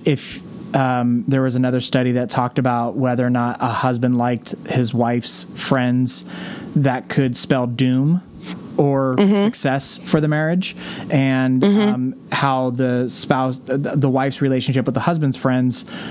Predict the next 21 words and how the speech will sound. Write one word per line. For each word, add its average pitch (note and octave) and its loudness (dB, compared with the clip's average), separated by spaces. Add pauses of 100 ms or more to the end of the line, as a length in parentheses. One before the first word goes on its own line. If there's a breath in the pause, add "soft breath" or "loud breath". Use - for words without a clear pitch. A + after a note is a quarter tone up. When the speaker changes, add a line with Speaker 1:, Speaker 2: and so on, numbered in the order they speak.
(240 loud breath)
Speaker 1:
had C#3 -2
less C3+ 0
impact E3+ 0
on E3+ 2
the E3+ 2
marriage. F3 0 (600 loud breath)
Um, D#3 2
Speaker 2:
Mm-hmm. - 0
Speaker 1:
so F#3 2 (160)
when F3+ 4
we're F3+ 2
talking A3+ 0
about D#3 0
volunteer C#3 0
work C#3 0
specifically, C3+ 0 (640 loud breath)
um, D3 2 (320)
do D#3+ 2
you G3+ 4
think F#3+ 0 (640)
if G3 0